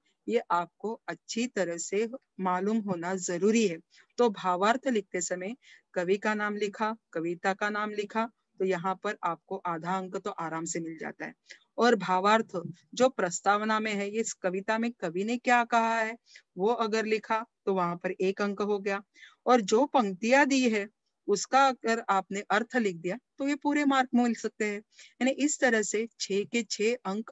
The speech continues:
आपको मिल सकते हैं। तीन कविता है, तीन कविता में से एक कविता तो फिक्स है कि कह कविराय मध्ययुगीन कविता है,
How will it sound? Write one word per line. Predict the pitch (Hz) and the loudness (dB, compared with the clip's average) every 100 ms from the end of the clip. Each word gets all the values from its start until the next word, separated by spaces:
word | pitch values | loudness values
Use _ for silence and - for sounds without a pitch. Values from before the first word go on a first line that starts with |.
| - | -4
आपको | 175 - - 220 - | -4 -6 -12 -10 -6
मिल | 175 214 | -4 -2
सकते | 185 170 - | -4 -6 -12
हैं। | 156 - _ _ - - - | -12 -14 _ _ -20 -16 0
तीन | 277 359 | 4 4
कविता | 294 202 185 185 | 4 2 2 0
है, | 180 170 247 _ _ _ - | 0 0 -6 _ _ _ -4
तीन | 247 294 | 2 2
कविता | 277 269 180 185 175 | 2 -2 -2 -4 -4
में | 175 | -4
से | 170 202 262 - | -4 -4 -4 2
एक | 214 262 - | 2 2 0
कविता | 233 226 226 | 0 2 0
तो | 220 233 | 0 -2
फिक्स | 233 262 - 233 | -2 -2 0 -2
है | 240 _ _ _ - | -2 _ _ _ -4
कि | 220 | -4
कह | - 208 220 | 0 2 2
कविराय | 233 202 190 185 226 _ 190 | 2 2 2 2 0 _ 0
मध्ययुगीन | 202 190 247 233 226 220 | 0 4 4 4 0 0
कविता | 214 214 214 | -2 0 -2
है, | 202 | -2